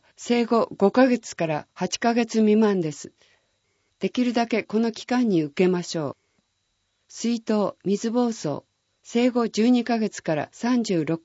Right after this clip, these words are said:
ヶ月未満児。第二期ジフテリア、小学六年生。八月に案内書を送付します。九月になっても案内書が届かない場合は、岩見沢保健センタ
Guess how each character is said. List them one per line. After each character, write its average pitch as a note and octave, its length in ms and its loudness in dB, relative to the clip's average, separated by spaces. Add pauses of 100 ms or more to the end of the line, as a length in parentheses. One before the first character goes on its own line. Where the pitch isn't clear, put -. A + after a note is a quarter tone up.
ヶ G#3+ 160 0
月 G#3+ 220 -4
未 F#3+ 180 2
満 F3+ 260 0
児。 - 240 -10 (840)
第 A#3+ 240 2
二 G#3 160 2
期 - 240 -2
ジ F3+ 120 0
フ - 120 -4
テ G3+ 180 0
リ F#3 160 0
ア、 E3 160 -6 (380)
小 A3+ 280 -2
学 A3 280 -2
六 G3 240 0
年 A#3 240 2
生。 D3 320 -8 (560)
八 A3+ 260 -4
月 C4 280 -2
に F3 180 4
案 G#3 200 0
内 B3 160 0
書 A3+ 220 -4
を A3 60 -4
送 G#3 240 -2
付 G3 120 -12
し - 200 -4
ま F#3 160 -4
す。 - 180 -20 (1300)
九 G#3 120 -8
月 C4+ 260 -2
に G#3+ 140 2
な F3+ 140 0
っ - 20 -4
て E3 180 -4
も D3 240 -2 (200)
案 A3 200 -2
内 A#3+ 180 -2
書 A3 140 -6
が G#3+ 140 -2
届 G#3 300 -4
か A#3+ 100 -2
な B3 160 0
い A3 80 -2
場 F3 140 -2
合 D#3+ 140 -4
は、 C#3 220 -4 (420)
岩 G#3 140 0
見 A3+ 140 0
沢 D#3+ 220 -4
保 E3 80 -10
健 A#3+ 240 0
セ A#3+ 180 -4
ン A3 80 -4
タ F3 140 -8